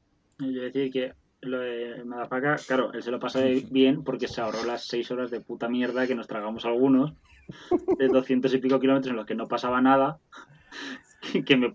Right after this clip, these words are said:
Speaker 1: nos podíamos pon-, nos pusimos, pudimos poner a ver perfectamente la etapa reina del Tour de Romandía femenino a doble pantalla porque no estaba pasando nada en Lombardía, a hacernos la comida, a comer, o sea, lo único destacable de los primeros kilómetros,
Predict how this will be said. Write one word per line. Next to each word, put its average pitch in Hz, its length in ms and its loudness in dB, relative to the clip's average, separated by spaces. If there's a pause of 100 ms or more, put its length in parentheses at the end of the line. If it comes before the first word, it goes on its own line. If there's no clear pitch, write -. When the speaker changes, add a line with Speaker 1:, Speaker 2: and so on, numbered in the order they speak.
Speaker 1:
nos 135 240 2
podíamos 135 340 4
pon-, 151 140 0
nos 135 120 0
pusimos, 135 440 0 (120)
pudimos 135 280 4
poner 139 180 4
a 135 40 6
ver 135 120 4
perfectamente 135 760 2
la 110 240 -6
etapa 123 320 -2
reina 131 280 4
del 127 300 0
Tour 127 180 -2
de 131 80 2
Romandía 127 360 2
femenino 131 380 6
a 113 60 0
doble 120 200 0
pantalla 123 520 2
porque 107 220 -10
no 107 60 -8
estaba 113 200 -8
pasando 120 260 -6
nada 123 200 -2
en 123 60 -4
Lombardía, 131 500 2
a - 220 -2
hacernos 120 340 -6
la 127 140 0
comida, 135 520 2 (400)
a 117 120 -2
comer, 135 420 4 (280)
o - 40 -20
sea, 113 420 0 (400)
lo 156 160 6
único 202 200 6
destacable 147 520 6
de 127 80 4
los 131 80 0
primeros 143 260 2
kilómetros, 180 580 2